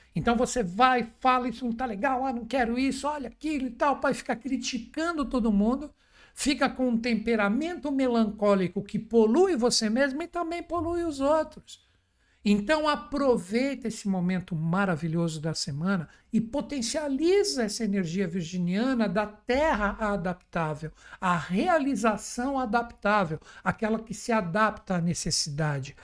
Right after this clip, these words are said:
aquela que auxilia como crítica construtiva,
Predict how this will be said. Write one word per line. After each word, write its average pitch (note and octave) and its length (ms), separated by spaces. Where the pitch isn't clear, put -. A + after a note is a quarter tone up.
aquela A#3+ 480
que A#3 140
auxilia A#3 560
como B3+ 500
crítica C#4+ 920
construtiva, E3 1160